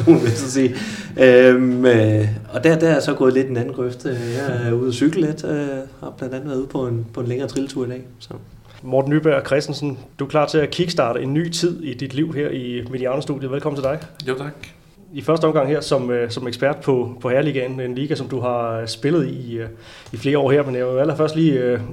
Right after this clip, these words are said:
Speaker 2: høre dig, hvordan, øh, hvordan har du håndteret, øh, <laughs> det her at, øh, at sige farvel til, til harpiksen og halvkålet?
Speaker 3: Øh, jamen, hvordan har man håndteret det? Øh,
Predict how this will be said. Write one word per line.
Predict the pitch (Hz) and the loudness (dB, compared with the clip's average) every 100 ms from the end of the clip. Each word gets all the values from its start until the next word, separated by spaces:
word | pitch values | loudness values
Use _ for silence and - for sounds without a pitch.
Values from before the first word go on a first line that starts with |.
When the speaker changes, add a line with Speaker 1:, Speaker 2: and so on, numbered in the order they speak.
| - | -2
Speaker 2:
høre | 123 156 | 4 6
dig, | 151 | 6
hvordan, | 135 151 156 | 6 6 6
øh, | 127 123 113 - - _ | 4 0 -2 -8 -20 _
hvordan | - 139 | -6 -2
har | 156 | 0
du | 156 156 | 0 0
håndteret, | 147 139 135 156 151 131 120 | 0 -2 0 0 0 -2 -4
øh, | 113 - - | -6 -10 -18
<laughs> | - - - | -16 -8 -2
det | 139 | 2
her | 139 | 2
at, | 131 123 123 | 2 0 -2
øh, | 123 120 117 - - | -2 -2 -4 -8 -10
at | 123 | -6
sige | - 123 | -4 -4
farvel | 135 127 160 160 | -4 -2 -2 -4
til, | - 135 120 107 - - - - | -6 -6 -6 -10 -16 -20 -20 -14
til | - | -8
harpiksen | 123 143 151 143 143 127 | -2 -2 -2 -6 -6 -6
og | 143 | -4
halvkålet? | 123 143 147 131 135 - _ - - - - - - _ _ | -4 -2 -4 -6 -10 -20 _ -20 -20 -20 -20 -20 -20 _ _
Speaker 3:
Øh, | 127 120 107 95 92 82 | -4 -2 -2 -4 -6 -8
jamen, | 85 92 | -8 -8
hvordan | 98 104 104 | -4 -2 -2
har | 113 | -2
man | 113 113 | -2 -2
håndteret | 113 110 123 127 | -2 -2 -4 -4
det? | 135 135 - - - | -6 -8 -14 -12 -4
Øh, | 113 110 110 110 | -2 -2 -2 -2